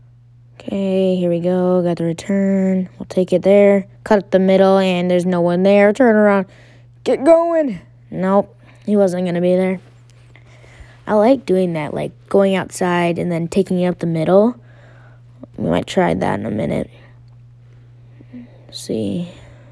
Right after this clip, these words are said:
right here. You see that gap up there? Turn around and get up the middle. Get there.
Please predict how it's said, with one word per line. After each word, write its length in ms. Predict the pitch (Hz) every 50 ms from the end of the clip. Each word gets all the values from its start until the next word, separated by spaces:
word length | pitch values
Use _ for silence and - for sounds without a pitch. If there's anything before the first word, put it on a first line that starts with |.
| -
right 220 | - - 180 180 180
here. 360 | 175 170 170 165 165 170 165 - - - - -
You 60 | -
see 160 | - - 285 269
that 200 | 269 240 190 -
gap 240 | 202 185 190 214
up 160 | 247 233 - -
there? 320 | 269 269 269 285 294 285 - - - - - - - - - - - - - - -
Turn 200 | - - 226 220
around 800 | 226 233 220 233 240 240 240 240 233 233 233 233 233 233 233 220
and 760 | - 202 202 202 196 196 196 196 196 196 196 196 196 196 185
get 120 | 214 208
up 100 | 214 -
the 80 | - 202
middle. 300 | 208 202 180 175 170 - _ _ - - - - - - - - - - - - - - - - - - - _ - - - - 240 214 - - -
Get 300 | - - 285 277 - -
there. 460 | 277 277 285 285 285 285 277 269